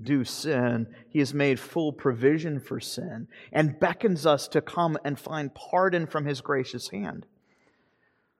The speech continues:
But not only does he promise pardon, he promises power to resist temptation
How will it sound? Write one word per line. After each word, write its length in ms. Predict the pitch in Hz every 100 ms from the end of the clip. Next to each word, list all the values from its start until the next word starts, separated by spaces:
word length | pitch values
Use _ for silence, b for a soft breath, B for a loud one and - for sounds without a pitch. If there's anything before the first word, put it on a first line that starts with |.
| _ _ _
But 120 | - 160
not 200 | 165 175
only 140 | 160
does 180 | 156 135
he 80 | 143
promise 400 | - 135 117 -
pardon, 380 | - 160 160 127
he 100 | 127
promises 540 | - 127 123 120 120
power 460 | - - 147 131 123
to 160 | -
resist 500 | 123 120 110 180 -
temptation 840 | - 131 - 117 110 - 113 107